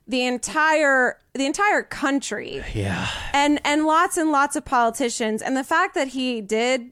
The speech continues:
Speaker 1: come out and was like, "This matters to me," like, pro-, major, major props to him because the E P A should be there, but it shouldn't be their job to be the first on the scene. That's crazy.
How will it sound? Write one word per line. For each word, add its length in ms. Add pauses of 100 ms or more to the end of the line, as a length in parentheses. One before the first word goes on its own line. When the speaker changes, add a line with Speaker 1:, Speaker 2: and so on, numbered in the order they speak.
(120)
Speaker 1:
come 240
out 340
and 220
was 160
like, 240
"This 180
matters 460
to 100
me," 240
like, 300
pro-, 200
major, 540
major 380
props 320
to 80
him 400 (400)
because 460 (320)
the 100
E 160
P 220
A 20
should 200
be 140
there, 220
but 160
it 80
shouldn't 320
be 140
their 180
job 340
to 80
be 80
the 140
first 320
on 140
the 80
scene. 320
That's 220
crazy. 640